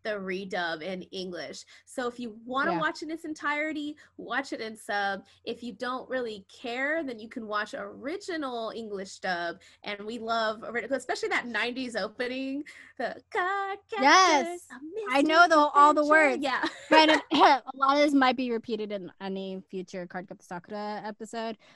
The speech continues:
Speaker 2: But no, for continuing with my sub or dub, like I said, like, it really does depend on where I started it.
Speaker 1: Yeah.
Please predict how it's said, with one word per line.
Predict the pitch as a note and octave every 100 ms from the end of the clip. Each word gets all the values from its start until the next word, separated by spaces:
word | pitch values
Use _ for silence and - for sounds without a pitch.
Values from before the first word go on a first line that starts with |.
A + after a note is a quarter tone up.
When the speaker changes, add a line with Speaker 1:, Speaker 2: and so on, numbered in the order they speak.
| _ B3
Speaker 2:
But | D#4 C#4+ C4
no, | F4+ E4
for | D#4+ D#4 D#4
continuing | - D4+ D#4+ E4 D#4+
with | D4+ C4+
my | C4 C#4+
sub | C4+ A#3
or | G#3+
dub, | G#3 G3+ G3+
like | A#3+ A#3
I | A#3
said, | - A3+ G#3
like, | G3+
it | A3
really | A#3 C4+
does | C4 B3
depend | G#3 G3 G3 G3+ G3+ -
on | F#3+ F#3+ F#3 F#3 -
where | F#3+ F#3+
I | F3 F#3+
started | - F3 F#3 G#3+
it. | A#3+ B3+
Speaker 1:
Yeah. | F3 E3